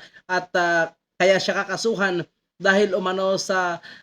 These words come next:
ah, peking destabilization na kanilang pinapakalat at pag-i-encourage sa ating mga kababayan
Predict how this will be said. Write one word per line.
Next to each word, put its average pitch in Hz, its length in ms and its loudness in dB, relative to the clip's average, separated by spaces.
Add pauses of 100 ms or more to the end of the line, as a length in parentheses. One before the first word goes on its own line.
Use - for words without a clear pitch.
ah, 165 160 -2
peking 208 320 -4
destabilization 190 960 -2
na 196 80 0
kanilang 185 640 -2
pinapakalat 190 880 -2 (240)
at 240 200 0 (120)
pag-i-encourage 214 1120 -2 (240)
sa 208 240 -2
ating 202 160 -2
mga 190 160 -4
kababayan 165 680 -2